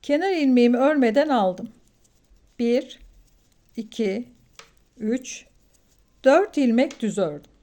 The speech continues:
Kenar ilmeğimle birlikte şişimde beş ilmek oldu. İpimi şişime doladım. İki ilmeğimi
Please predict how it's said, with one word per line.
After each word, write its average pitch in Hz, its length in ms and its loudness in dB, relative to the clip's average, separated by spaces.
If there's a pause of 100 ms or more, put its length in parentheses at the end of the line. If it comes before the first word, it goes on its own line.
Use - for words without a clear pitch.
(560)
Kenar 285 320 2
ilmeğimle 208 520 0
birlikte 247 400 -6
şişimde 247 520 -2
beş 240 280 2
ilmek 151 340 -10
oldu. 160 260 -14 (520)
İpimi 285 360 0
şişime 214 520 -4
doladım. 320 540 0 (640)
İki 330 260 -2
ilmeğimi 240 520 0